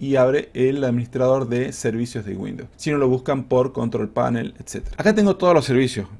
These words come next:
Si escribimos M, vamos acá y lo tenemos acá. MongoDB está en ejecución. Si yo lo detengo, voy a tener errores y todo eso, por eso es importante que siempre esté funcionando este servidor.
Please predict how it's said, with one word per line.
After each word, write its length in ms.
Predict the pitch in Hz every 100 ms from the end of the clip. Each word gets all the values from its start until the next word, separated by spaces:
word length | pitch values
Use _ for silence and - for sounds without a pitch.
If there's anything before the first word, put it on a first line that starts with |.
| -
Si 160 | -
escribimos 420 | 120 143 165 170
M, 360 | 196 170 165 - -
vamos 300 | 131 135 127
acá 320 | 120 139 -
y 100 | 123
lo 160 | 117 117
tenemos 380 | 117 117 113 110
acá. 180 | - -
MongoDB 960 | 117 139 165 160 160 139 147 165 160 202
está 300 | 110 - 123
en 80 | 120
ejecución. 680 | 110 110 104 107 107 - -
Si 120 | -
yo 120 | 107
lo 80 | 139
detengo, 320 | 143 175 175
voy 140 | 147 123
a 60 |
tener 240 | 110 120 123
errores 440 | 123 147 143 123
y 20 |
todo 140 | 120 127
eso, 180 | 131
por 120 | 131 127
eso 180 | 127
es 180 | 131 135
importante 560 | 127 123 131 143 147 120
que 200 | 131 139
siempre 320 | - 135 131
esté 280 | 131 - 127
funcionando 540 | 139 131 120 117 117 123
este 200 | 120 -
servidor. 400 | - - -